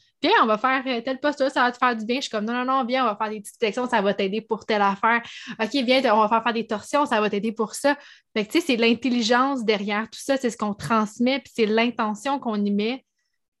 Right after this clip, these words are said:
Moi, ça, ça me, ça, ça me chavire de, de savoir que ça se passe là, puis ça vient aussi détruire un peu l'idée qu'on a de c'est quoi une formation.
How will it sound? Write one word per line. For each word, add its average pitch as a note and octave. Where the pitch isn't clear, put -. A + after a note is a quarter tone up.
Moi, G#3
ça, G3
ça F#3
me, F3
ça, -
ça G3+
me F#3+
chavire G#3+
de, F3+
de F#3
savoir G3
que A3
ça G3
se -
passe A3
là, A#3+
puis A3
ça G3+
vient G#3+
aussi A3
détruire A#3
un G3
peu B3+
l'idée A3
qu'on G#3
a B3
de G#3
c'est G3
quoi A#3+
une B3
formation. A3+